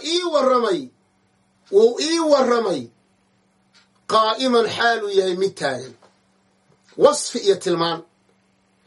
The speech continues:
Idan nin kasta oo xadiidkaa warramaya waa inuu istaagaa. Nin kasta oo xadiidka ka warramaya, ah, khaaska ah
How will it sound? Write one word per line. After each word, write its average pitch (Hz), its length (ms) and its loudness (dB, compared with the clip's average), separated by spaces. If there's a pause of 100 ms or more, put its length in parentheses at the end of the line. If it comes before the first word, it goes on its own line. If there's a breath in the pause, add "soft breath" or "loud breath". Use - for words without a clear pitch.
(280 soft breath)
Idan 220 260 0
nin 349 160 2
kasta 277 260 -2
oo 285 100 4
xadiidkaa 254 480 0
warramaya 233 400 4
waa 208 100 6
inuu 202 140 -6
istaagaa. 135 440 -6 (1500)
Nin 294 200 0
kasta - 340 -2 (640 soft breath)
oo 226 180 6
xadiidka 262 640 -2 (180)
ka 294 140 0
warramaya, 262 720 0 (340)
ah, 180 360 -2
khaaska - 580 -4
ah 147 160 -4